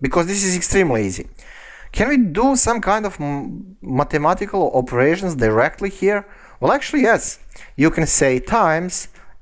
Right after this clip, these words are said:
and we're gonna multiply that with, I don't know, uh, with three for simplicity reasons, F five, and now we can check results.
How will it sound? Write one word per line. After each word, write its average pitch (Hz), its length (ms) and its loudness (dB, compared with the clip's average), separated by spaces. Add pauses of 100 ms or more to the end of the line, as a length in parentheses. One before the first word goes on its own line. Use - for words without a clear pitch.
and 143 220 2
we're 143 160 0
gonna 143 140 4 (120)
multiply 127 480 2
that 123 180 2
with, 117 180 -2 (160)
I 180 200 2
don't 95 140 -4
know, 101 180 -2 (460)
uh, 101 220 4 (180)
with 117 140 -4 (140)
three 147 240 0
for 113 200 -6
simplicity 123 640 0
reasons, 135 600 2 (340)
F 233 180 0
five, 170 500 2 (260)
and 151 100 -2
now 139 160 4
we 131 140 2
can 135 180 -4
check - 400 -2 (140)
results. 110 720 -2